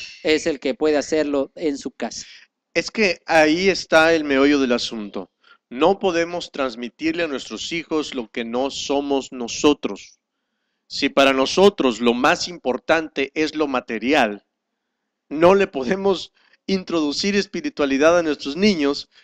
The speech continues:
Speaker 2: si para nosotros lo primordial es lo espiritual. Me ha tocado escuchar a padres cristianos y aún a predicadores cristianos decirles a sus hijos o a sus hijas que están en edad de casarse:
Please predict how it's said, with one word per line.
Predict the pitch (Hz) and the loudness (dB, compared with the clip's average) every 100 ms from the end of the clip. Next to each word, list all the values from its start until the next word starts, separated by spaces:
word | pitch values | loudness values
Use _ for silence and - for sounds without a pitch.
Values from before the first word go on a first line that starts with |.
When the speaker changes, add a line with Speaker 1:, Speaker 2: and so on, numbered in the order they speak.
| _ _ | _ _
Speaker 2:
si | - - 156 | -10 -6 0
para | 156 143 | 2 2
nosotros | 139 156 175 175 - - | 0 -2 0 -2 -2 -6
lo | 165 160 160 | -2 -2 -2
primordial | 175 160 147 139 151 | -8 -8 -6 0 0
es | 160 | 0
lo | 160 | -4
espiritual. | - 151 151 190 226 - - _ _ _ - | -6 -8 -4 0 0 -2 -14 _ _ _ -10
Me | 147 170 | 0 2
ha | 180 | 0
tocado | 196 - 180 180 | -4 0 0 0
escuchar | - 135 - 165 180 175 _ _ _ - | -4 -2 2 4 4 0 _ _ _ -8
a | 127 - | -8 -2
padres | 151 180 254 226 127 - | 2 4 2 -2 -8 -10
cristianos | 139 139 - 147 151 151 202 208 - - | -10 -10 -6 -2 -2 -2 -8 -12 -16 -10
y | 160 156 | -2 0
aún | 147 147 175 277 262 | 2 2 2 2 0
a | - | -4
predicadores | 156 143 143 135 143 165 - | -4 -2 -2 0 0 -2 -6
cristianos | 131 120 151 151 143 170 - - _ _ _ - | -8 -4 2 2 2 -4 -10 -20 _ _ _ -6
decirles | 156 - 170 190 208 196 | -4 -4 -2 -2 0 -2
a | 156 | -2
sus | - 143 113 - _ - | -2 -4 -6 -12 _ -2
hijos | 196 220 170 190 185 | 0 2 2 0 0
o | 151 | -2
a | 147 | -2
sus | 139 - | -4 -4
hijas | 202 - 185 - | -4 0 0 0
que | |
están | 147 156 170 | -2 0 2
en | |
edad | 160 147 160 | 4 6 4
de | 175 | 2
casarse: | 139 135 190 160 160 | -2 4 4 4 -2